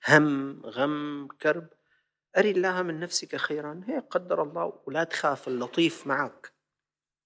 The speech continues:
والله أهل غزة شو هالناس هدول؟ سمعتوا شي حد عم يتشكى من أهل غزة؟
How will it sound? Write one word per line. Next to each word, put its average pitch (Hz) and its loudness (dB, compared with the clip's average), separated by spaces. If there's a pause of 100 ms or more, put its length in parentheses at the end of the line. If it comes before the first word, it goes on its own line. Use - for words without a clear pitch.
(560)
والله 156 6
أهل 120 -4
غزة 120 -6
شو 180 -4
هالناس 117 -4
هدول؟ 123 -12
سمعتوا 220 2
شي 175 0
حد 156 0
عم 131 -4
يتشكى - -6
من 117 -10
أهل 127 -14
غزة؟ 147 -4